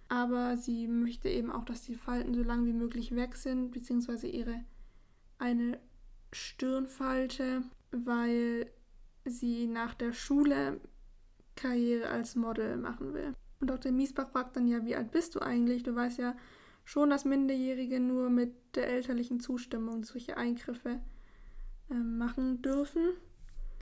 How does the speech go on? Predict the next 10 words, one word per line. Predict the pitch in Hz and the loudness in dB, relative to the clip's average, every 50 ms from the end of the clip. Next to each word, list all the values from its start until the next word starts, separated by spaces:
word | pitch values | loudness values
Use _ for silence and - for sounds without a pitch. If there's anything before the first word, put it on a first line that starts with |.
| - - - - - - - - - - - - | -2 -2 -2 -4 -6 -8 -14 -18 -20 -14 -6 -2
Aber | 254 254 254 240 | -2 0 0 2
Rita | 254 277 277 - 285 262 | 2 0 2 2 2 2
sagt | 247 247 247 240 | 2 0 -2 -2
dann, | 254 247 240 240 240 240 247 240 | 0 2 4 4 4 4 2 2
dass | 240 247 240 - - - - - - | 0 -4 -4 -4 -6 -8 -8 -8 -8
Chrissy | - - 262 254 - 240 | -6 -4 -4 -2 -2 -4
gerade | 240 - - 240 233 240 - | -4 -2 -2 0 0 0 0
achtzehn | - 240 - - - - 233 226 | -2 -4 -6 -8 -4 -2 -2 -2
geworden | 226 226 220 233 226 226 226 226 226 | -2 -2 -2 -2 -2 -2 -2 -2 -2
ist. | - - 240 247 254 - - - | -2 -2 -2 -4 -4 -8 -16 -18